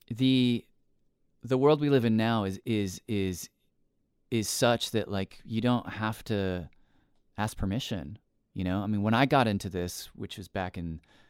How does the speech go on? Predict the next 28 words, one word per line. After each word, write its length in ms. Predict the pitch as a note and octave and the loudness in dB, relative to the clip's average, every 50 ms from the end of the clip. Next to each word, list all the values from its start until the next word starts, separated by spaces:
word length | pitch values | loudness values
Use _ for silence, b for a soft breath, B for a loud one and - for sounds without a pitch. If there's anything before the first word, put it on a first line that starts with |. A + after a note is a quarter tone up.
| b b b | b b b
the 80 | - G#2+ | -14 -12
Stone 300 | - - A#2 G#2+ G#2+ G#2 | -4 -2 0 0 2 0
Age 240 | G2 F#2 F#2 - - | 0 -2 -4 -6 -8
of 140 | F2 E2 - _ _ _ _ - | -12 -14 -16 _ _ _ _ -10
two 140 | - G#2+ | -8 -8
thousand, 680 | G2 - G2 F#2+ F#2+ F2+ F#2 F#2 F2 E2+ E2+ E2 F2+ F#2+ _ _ _ _ _ _ _ _ _ _ _ - | -6 -4 -2 -4 -4 -4 -4 -6 -4 -4 -4 -6 -8 -12 _ _ _ _ _ _ _ _ _ _ _ -8
nineteen 320 | G2 F#2+ F#2 F#2 - G2 | -6 -6 -6 -6 -6 -6
ninety-nine, 340 | F#2 F2 F2 F2+ F#2 F#2 F2 | -4 -4 -2 -2 -2 -2 -4
two 120 | - - | -6 -8
thousand, 440 | - G2 F#2 F#2 G2 F2+ F2+ E2+ E2 b b b b b b b b b b b b b b b b _ _ _ _ _ - | -8 -6 -4 -4 -4 -6 -6 -8 -10 b b b b b b b b b b b b b b b b _ _ _ _ _ -12
y-, 100 | - - | -12 -2
there 180 | - C3+ D3 D#3 | 4 6 6 6
really 320 | C#3+ C#3 D3+ D#3+ D3 D3 | 8 6 6 6 6 4
were 160 | C3 B2 C3 A#2+ | 4 2 2 0
gatekeepers, 680 | G2+ A#2+ A#2 A#2 - - B2+ A#2 - B2 A#2+ A2+ G2+ | 0 0 -2 -2 -4 -6 -6 -4 -2 0 0 0 0
and 120 | A2+ A2 A2+ | 0 2 2
you 80 | A2+ | 2
had 180 | G#2+ A2+ G2+ - | 0 -2 -4 -6
to 80 | - | -8
just 200 | G#2+ - G#2+ - | -8 -8 -8 -6
kinda 180 | - A#2 A2+ G#2+ | -4 -4 -4 -4
hang 260 | F#2 G2+ A2 G#2+ G#2 | -4 -4 -4 -2 -2
around 320 | G#2 F#2+ G2 G2 F#2+ F#2+ F#2+ | -2 0 0 0 0 0 -2
until 220 | F#2+ - - G#2 | -2 -2 -4 -4
they 120 | F#2+ F#2+ | -2 -2
lowered 300 | F2+ F2+ F#2 F2+ F2+ F2+ | -2 -2 -2 -2 -4 -4
the 80 | - F#2 | -6 -8
gate. 300 | E2+ E2+ D#2 D2+ D2 - | -8 -8 -8 -8 -10 -12